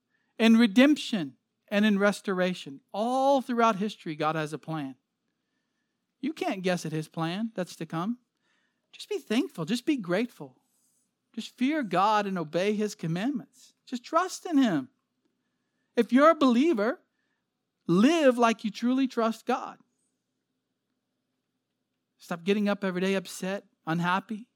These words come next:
wondering what, why God hasn't given you your due.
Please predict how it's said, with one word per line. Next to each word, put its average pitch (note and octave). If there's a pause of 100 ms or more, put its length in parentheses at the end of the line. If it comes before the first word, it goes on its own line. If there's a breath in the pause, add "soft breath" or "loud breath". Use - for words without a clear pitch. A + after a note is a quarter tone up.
(1200)
wondering G3+
what, G3 (240)
why F#3
God G#3+
hasn't A3
given A#3
you A#3+
your A3
due. G3